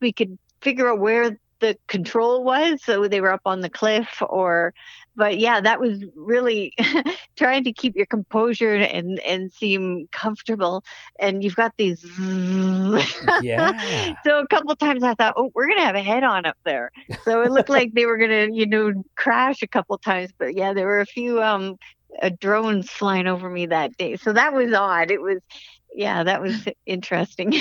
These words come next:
Speaker 1: <laughs>
Speaker 2: I mean, you get a lot of, uh, used to a lot of people looking at you or taking pictures and stuff like that. But for a drone, I, I mean, it would be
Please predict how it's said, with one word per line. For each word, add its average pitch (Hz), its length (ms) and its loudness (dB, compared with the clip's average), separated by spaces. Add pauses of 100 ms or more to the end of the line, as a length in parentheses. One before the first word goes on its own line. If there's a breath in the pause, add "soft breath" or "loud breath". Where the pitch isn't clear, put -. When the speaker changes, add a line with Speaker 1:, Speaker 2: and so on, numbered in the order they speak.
Speaker 1:
<laughs> - 140 -16
Speaker 2:
I 156 60 -2
mean, 180 140 -6
you 202 60 -12
get 220 120 2
a 220 60 0
lot 202 140 -6
of, 180 140 -8
uh, 143 40 0
used 131 300 -4
to 156 120 -8
a - 40 -2
lot 113 180 -2
of 113 80 -10
people 110 360 -16
looking 120 380 -6
at 110 280 -8
you 117 160 -6
or 82 100 -10
taking 101 340 -12
pictures 123 600 -8
and 117 100 -8
stuff 113 180 -8
like 120 100 -10
that. 113 180 -4 (240 soft breath)
But - 140 -20 (100)
for 165 120 2
a 147 40 6
drone, 127 680 -2
I, 113 220 -16
I 139 40 -4
mean, 156 140 -6
it 277 60 -2
would 349 160 -4
be 165 280 -14